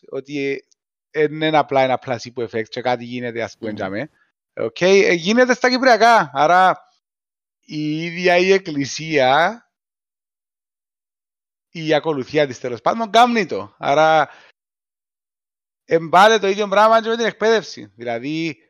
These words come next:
Speaker 1: χρησιμοποιούμε τα κυπριακά για να εκφράσουμε καλύτερα τι θέλουμε να πούμε, αλλά
Speaker 2: Μμμ.
Speaker 1: μετά ερχόμαστε και κάνουμε το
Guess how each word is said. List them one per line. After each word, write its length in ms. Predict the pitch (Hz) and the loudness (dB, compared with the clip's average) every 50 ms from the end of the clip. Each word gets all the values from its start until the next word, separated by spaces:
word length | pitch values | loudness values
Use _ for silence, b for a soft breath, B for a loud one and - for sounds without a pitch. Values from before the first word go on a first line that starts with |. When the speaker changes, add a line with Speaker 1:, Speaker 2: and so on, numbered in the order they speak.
| _ _ _ | _ _ _
Speaker 1:
χρησιμοποιούμε 840 | _ - - 139 139 - - 143 139 139 131 135 147 156 180 202 | _ -14 -12 -12 -10 -10 -10 -8 -8 -8 -8 -8 -8 -6 -6 -2
τα 120 | 196 196 196 | -2 0 0
κυπριακά 640 | 202 190 196 202 180 156 143 160 170 180 196 208 | 0 2 4 4 4 4 4 4 4 4 2 2
για 300 | 202 196 165 151 143 143 | -2 -6 -2 0 0 0
να 300 | 139 135 131 131 131 131 | 0 0 0 0 0 0
εκφράσουμε 600 | 127 123 - - - 143 151 160 151 147 165 170 175 | 0 -2 -4 -8 -2 0 0 0 0 -2 -8 -8 -2
καλύτερα 500 | 160 143 131 127 139 151 _ - 170 143 139 156 160 | -2 -2 -2 -2 -6 -12 _ -4 -4 -4 -4 -6 -8
τι 60 | 143 | -8
θέλουμε 240 | 127 139 143 151 147 | -8 -4 -4 -4 -2
να 160 | 143 123 107 | -4 -6 -6
πούμε, 320 | 113 123 131 139 147 196 254 302 _ _ _ _ _ _ _ _ _ _ _ _ _ _ _ _ _ _ _ _ _ _ _ _ _ _ | -6 -8 -4 -2 -2 -2 -2 -4 _ _ _ _ _ _ _ _ _ _ _ _ _ _ _ _ _ _ _ _ _ _ _ _ _ _
αλλά 280 | - 151 156 170 185 202 | 0 2 2 4 4 4
Speaker 2:
Μμμ. 40 | 214 | 4
Speaker 1:
μετά 320 | 214 202 220 233 240 240 | 4 4 6 6 6 6
ερχόμαστε 540 | 247 220 - - 220 226 233 226 220 233 233 | 6 4 2 -4 -2 0 0 0 0 -2 -6
και 120 | 220 202 196 | -4 -2 0
κάνουμε 500 | 202 208 208 214 220 220 220 220 220 196 | 0 0 0 0 -4 -4 -4 -6 -6 -4
το 360 | 208 214 208 208 208 190 | -4 -2 0 0 -2 -2